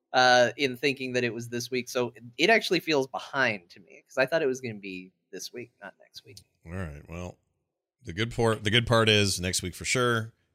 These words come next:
Speaker 2: Looking forward to that. It's gonna be great. Let's talk
Speaker 1: <laughs>
Speaker 2: about
Speaker 1: Well, we, we say that, but you never know what happens. You could be like me and wake up real early and be like, "Today's the day for Ragnaros," and then have <laughs> everybody say, "No, he's not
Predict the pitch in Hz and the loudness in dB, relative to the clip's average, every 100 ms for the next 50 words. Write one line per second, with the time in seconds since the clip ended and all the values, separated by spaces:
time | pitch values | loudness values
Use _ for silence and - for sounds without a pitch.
0 | _ - 90 - 92 85 85 104 107 - | _ -14 -12 -8 -4 -4 0 2 2 0
1 | - - 85 82 - 135 104 - - _ | -10 -8 -6 -6 2 2 2 -6 -18 _
2 | _ _ _ _ - - 156 226 247 - | _ _ _ _ -8 0 4 6 6 8
3 | 160 139 - 135 - - - 160 165 - | 4 4 -2 -6 -6 -14 -6 -4 -2 2
4 | 156 120 101 - 120 107 - 139 139 147 | 2 4 0 -2 -6 -8 -8 -6 2 2
5 | 143 139 123 120 107 107 92 110 104 151 | 2 0 0 0 -2 -4 -6 -8 -10 -8
6 | 151 160 170 180 165 147 139 147 143 143 | -4 0 4 8 8 6 4 0 0 2
7 | 120 110 - _ _ - 117 117 120 139 | 2 -2 -8 _ _ -2 0 0 -6 0
8 | 143 147 143 143 131 - 139 127 127 139 | 4 4 6 6 6 4 4 4 4 2
9 | 131 127 120 117 127 123 117 117 - - | 4 4 2 2 0 4 4 2 -4 -20
10 | _ _ 175 151 202 269 277 214 277 190 | _ _ -2 2 6 6 4 4 2 6
11 | 240 294 254 254 262 170 240 294 339 302 | 8 8 4 2 0 2 4 6 6 6
12 | 240 180 147 147 - 180 165 160 156 202 | 8 8 6 2 2 2 2 0 2 0
13 | - 220 - 233 185 - 220 214 208 202 | 2 -2 0 -6 -2 2 4 4 0 4
14 | 190 180 165 170 185 180 165 - | 6 6 6 6 4 -2 -2 -4